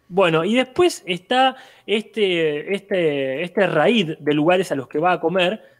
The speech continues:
eh, Homero porque le acepta, ¿no? Lo ayuda a Lisa a hacer una buena,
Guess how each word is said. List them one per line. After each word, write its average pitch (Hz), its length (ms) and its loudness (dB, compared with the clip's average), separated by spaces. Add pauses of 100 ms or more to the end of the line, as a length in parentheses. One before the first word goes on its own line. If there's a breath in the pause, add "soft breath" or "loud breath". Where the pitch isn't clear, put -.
(200 soft breath)
eh, 131 280 -8
Homero 180 380 0
porque 147 260 -4
le 131 80 -4
acepta, 131 460 -4
¿no? 139 200 -2
Lo 147 280 4
ayuda 233 380 0
a 202 40 4
Lisa 180 600 -2 (1160)
a 143 140 -4
hacer 175 320 -2
una 165 220 0
buena, 151 720 0